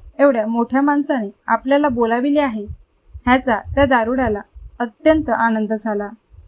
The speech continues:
तो सर्वांना सांगत सुटला, "मला दिघे साहेबांनी बोलाविले आहे."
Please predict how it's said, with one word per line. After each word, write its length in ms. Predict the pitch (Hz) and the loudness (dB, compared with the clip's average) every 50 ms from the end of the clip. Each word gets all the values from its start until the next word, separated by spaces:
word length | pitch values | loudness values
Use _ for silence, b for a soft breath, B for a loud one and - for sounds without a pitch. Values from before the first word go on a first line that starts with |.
| _ _ - - | _ _ -2 0
तो 80 | 311 | 0
सर्वांना 540 | 311 311 302 254 240 240 277 277 247 226 233 | 2 2 2 0 0 0 0 0 0 0 -2
सांगत 460 | 233 - 262 233 214 208 214 214 - | -2 -2 -2 -2 0 0 -2 -4 -4
सुटला, 360 | - 226 214 - - 214 208 208 - _ _ _ _ _ _ _ _ _ | -6 -8 -8 -6 -8 -8 -8 -8 -14 _ _ _ _ _ _ _ _ _
"मला 240 | - 285 302 269 262 | 0 2 2 2 2
दिघे 340 | 247 226 247 233 - 247 262 | 0 0 -2 0 2 0 2
साहेबांनी 480 | 262 294 285 285 269 277 262 226 214 233 | 2 2 0 0 0 0 -2 -2 -2 0
बोलाविले 480 | 233 269 240 226 214 202 208 208 208 | 2 2 2 2 0 0 0 0 0
आहे." 280 | 208 208 208 202 214 | 0 -2 -2 -2 -4